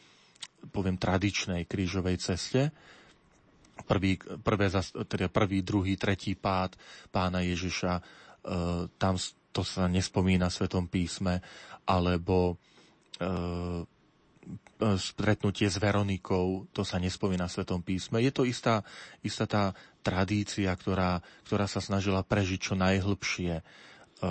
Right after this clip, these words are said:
to Ježišovo umúčenie. My sa s-, pokúsime dnes prežiť tú krížovú cestu tak, ako nám ich zachytávajú evanjeliové správy. Začneme Getsemanskou záhradou, pretože tam je to už to bezprostredné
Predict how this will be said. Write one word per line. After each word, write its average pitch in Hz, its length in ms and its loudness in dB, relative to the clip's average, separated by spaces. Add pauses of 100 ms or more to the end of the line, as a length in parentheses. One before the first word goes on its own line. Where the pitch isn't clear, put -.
(340)
to - 160 0
Ježišovo 90 400 2
umúčenie. 87 560 -2
My 135 160 4
sa 131 160 2
s-, - 80 -8 (240)
pokúsime 120 640 0
dnes 101 320 0
prežiť 104 400 0
tú - 160 -2
krížovú 98 400 2
cestu 101 480 0 (840)
tak, 107 240 2
ako 104 240 0
nám 98 480 2
ich 98 320 2
zachytávajú 92 800 2
evanjeliové 90 480 2
správy. 85 640 -2 (320)
Začneme 92 480 0
Getsemanskou 95 640 0
záhradou, 90 560 0
pretože 90 560 -2 (320)
tam 98 240 2
je 92 80 4
to 92 160 -2
už 85 80 -4
to 98 160 2
bezprostredné 90 960 -2